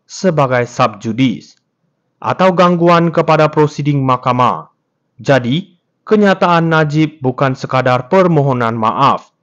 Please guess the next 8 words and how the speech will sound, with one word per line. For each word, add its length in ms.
Ini 320
adalah 400
cubaan 480
untuk 320
mengaburkan 800
kebenaran 800
di 240
hadapan 480